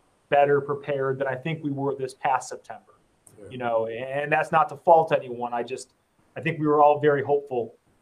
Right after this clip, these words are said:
Speaker 1: that we were out of the woods, and we weren't. And maybe we never truly will get out of the woods. Um, but I, I, I've sensed, at least in our district, some decompression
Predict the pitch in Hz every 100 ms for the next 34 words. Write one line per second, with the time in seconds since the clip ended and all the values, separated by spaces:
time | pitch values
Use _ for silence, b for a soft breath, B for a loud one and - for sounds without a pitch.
0 | _ _ _ _ - 135 139 135 139 127
1 | 120 120 131 127 120 120 120 160 190 -
2 | 147 202 233 208 196 180 175 170 - 180
3 | 156 - 139 160 180 180 180 180 170 170
4 | 170 - _ _ _ _ - 127 127 123
5 | 127 120 139 135 143 143 143 156 - 165
6 | 175 170 156 151 156 143 143 156 - 160
7 | - 143 127 123 _ _ _ _ _ _
8 | _ 156 160 170 - 160 160 240